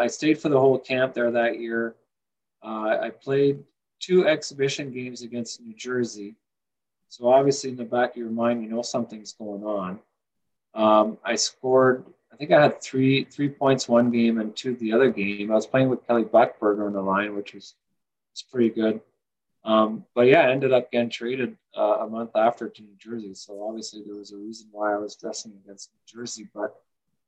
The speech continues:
um, it was tough that year because,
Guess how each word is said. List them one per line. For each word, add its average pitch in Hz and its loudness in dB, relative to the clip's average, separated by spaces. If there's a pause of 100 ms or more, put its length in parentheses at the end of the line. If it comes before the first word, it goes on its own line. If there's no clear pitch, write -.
um, 101 -10 (280)
it 135 -8
was 131 4
tough 160 4 (280)
that 120 -2
year 127 0
because, 117 -4